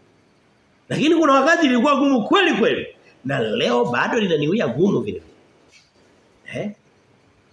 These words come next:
Wewe mwambie, wale matajiri wenye hela nyingi, ukiwauliza wanavyozipata kila siku,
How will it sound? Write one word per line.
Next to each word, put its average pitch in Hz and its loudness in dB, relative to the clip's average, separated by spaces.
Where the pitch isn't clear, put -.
Wewe 185 0
mwambie, 165 2
wale 208 2
matajiri 185 0
wenye 165 2
hela 185 0
nyingi, 117 -2
ukiwauliza 165 2
wanavyozipata 160 0
kila 135 -6
siku, - -12